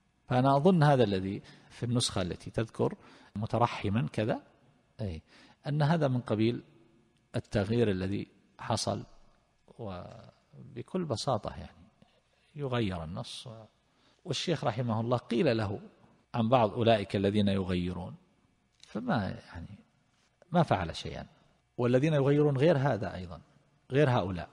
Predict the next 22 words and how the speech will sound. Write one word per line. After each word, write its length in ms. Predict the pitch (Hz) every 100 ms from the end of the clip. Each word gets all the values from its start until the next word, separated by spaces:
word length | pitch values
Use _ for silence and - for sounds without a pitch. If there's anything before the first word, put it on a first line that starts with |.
| _ _ _ _ _ _ _
بل 180 | 135 143
في 140 | - 160
بعض 200 | 160 120
رسائل 420 | 107 - 101 90
الشيخ 360 | - - 92
رحمه 340 | 92 98 95 98
الله 300 | 101 113 104 -
التي 160 | 101
كتبها 560 | - 110 - 95 92 98
لتلميذه 520 | 107 - 95 104 92
الشيخ 320 | 85 - 87
عبد 200 | 95 107
الله 260 | 113 101 92 - _ _ _ _ _ _ _ _ 123
ابن 180 | 113
عقيل 400 | 92 98 110 92
رحمه 420 | 87 - 98 85 98
الله، 240 | 95 117 - _ _ _ _ 147
يذكر 420 | 202 180 - 104
فيها 440 | - 117 101 92 - _ _ - 123
عبارة 400 | 123 127 95 - - - _ _ _ _
في 220 | - 131 110
بعض 240 | 117